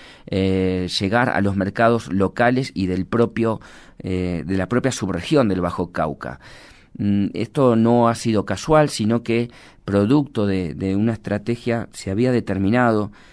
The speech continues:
que aproximadamente el ochenta por ciento del arroz que se consumía en el Bajo Cauca provenía desde otros territorios, eh, fuera del departamento antioqueño, lo cual generaba distorsiones de mercado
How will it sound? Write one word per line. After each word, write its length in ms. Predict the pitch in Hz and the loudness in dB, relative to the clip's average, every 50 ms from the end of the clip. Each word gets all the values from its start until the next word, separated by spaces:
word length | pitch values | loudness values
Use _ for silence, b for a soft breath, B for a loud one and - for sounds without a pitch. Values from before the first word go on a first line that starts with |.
| B B | B B
que 100 | - 98 | -8 -8
aproximadamente 1200 | 92 - 107 98 - - - 101 113 131 135 131 123 120 120 120 117 117 113 117 117 113 110 - - - - - _ _ _ _ _ _ _ _ _ _ - | -4 -2 -2 -2 -2 -2 -2 0 2 2 4 4 4 4 4 4 4 2 0 0 -2 -2 -2 -4 -8 -16 -20 -20 _ _ _ _ _ _ _ _ _ _ -6
el 300 | 104 107 104 104 101 - - | -4 -2 -2 -2 -2 -4 -6
ochenta 600 | 82 95 101 - - 151 143 156 147 139 127 - | -6 -8 -4 -2 0 2 2 2 0 -2 -4 -4
por 140 | 101 104 | -4 -6
ciento 540 | - - 131 127 131 120 110 101 - 95 90 | -2 0 0 2 2 2 2 0 -2 -4 -4
del 160 | 90 92 92 | -2 -2 -2
arroz 460 | 92 95 95 131 143 139 120 101 - - | -2 -2 0 2 4 4 4 2 0 -4
que 120 | - 98 | -8 -6
se 120 | - 101 | -6 -6
consumía 680 | 92 101 92 85 - 98 98 107 120 127 123 117 110 82 | -6 -6 -6 -6 -4 -2 0 2 2 2 2 2 0 -2
en 80 | 98 98 | -2 -2
el 100 | 92 92 | -2 -2
Bajo 300 | 98 101 - - 85 - | -4 -4 -4 -6 -4 0
Cauca 440 | - - 131 - - 135 131 131 B B B B - _ | 2 2 2 2 0 -4 -4 -4 B B B B -4 _
provenía 640 | 117 117 120 117 120 120 131 147 160 160 156 147 135 | 2 4 4 4 4 4 4 4 4 4 2 2 2
desde 380 | 120 113 110 104 113 113 107 | 2 0 0 0 -2 -2 0
otros 360 | - 95 123 123 - 127 120 - | 0 -2 -2 -2 -2 -6 -6 -4
territorios, 720 | 110 104 101 98 92 - 127 123 120 123 120 123 123 B B B B B B B B - | -4 -4 -2 -4 -2 0 0 0 2 2 0 -2 -4 B B B B B B B B -8
eh, 320 | - 101 98 98 98 95 - | -6 -4 -2 -2 -2 -2 -4
fuera 400 | - - 151 147 151 131 110 98 | -2 2 2 4 4 4 4 4
del 180 | 98 95 92 90 | 2 0 -2 -2
departamento 580 | 95 - 90 85 - 95 98 101 104 101 107 | -4 -6 -6 -4 -2 -2 0 0 0 -2 -2
antioqueño, 640 | 92 95 - 101 104 - 143 127 120 117 117 110 95 | -4 -4 -4 -4 -2 0 2 2 2 2 0 0 -2
lo 180 | 104 101 98 | -2 -4 -4
cual 340 | 98 - 127 127 131 131 123 B B B B | -2 0 2 2 2 2 0 B B B B
generaba 560 | - - - 110 101 110 110 120 123 135 135 | -16 -8 -4 -2 0 2 2 4 4 4 4
distorsiones 720 | 123 117 101 - - - 101 92 - - 135 131 131 131 127 | 2 0 -2 -2 -4 -4 -4 -4 -2 -2 0 0 0 0 0
de 100 | 120 113 | 0 0
mercado 640 | 107 101 98 104 - - 123 120 120 120 120 120 | 0 0 -2 -2 -2 0 2 4 4 2 2 0